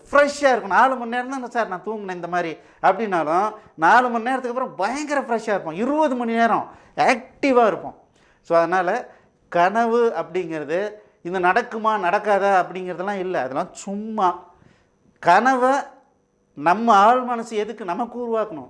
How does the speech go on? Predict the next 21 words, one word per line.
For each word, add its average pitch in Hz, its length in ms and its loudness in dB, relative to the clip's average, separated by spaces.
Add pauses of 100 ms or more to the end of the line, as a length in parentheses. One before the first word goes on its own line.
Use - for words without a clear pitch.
அதுக்கு 151 300 -6
பதிலா 170 500 -2 (300)
நம்மளே 262 720 0
ஒவ்வொரு 226 600 2
நாளையும் 196 600 2
முழுமையா 208 640 0
வாழணும். 151 520 2 (360)
எண்ணங்களால 240 840 4
வாழ்ந்துட்டாவே 202 1000 2
போதும். 170 420 -4
ஏன்னா 160 240 -6
நம்ம 190 200 -6
ஏற்கனவே 185 400 -6
பார்த்தோம், 175 640 -2 (460)
எண்ணங்களால 214 840 4
ஒரு 208 180 4
விஷயத்தை 220 420 0
முடிவு 226 400 -2
பண்றது 214 380 0
தான் 214 160 0
கர்மா. 165 420 0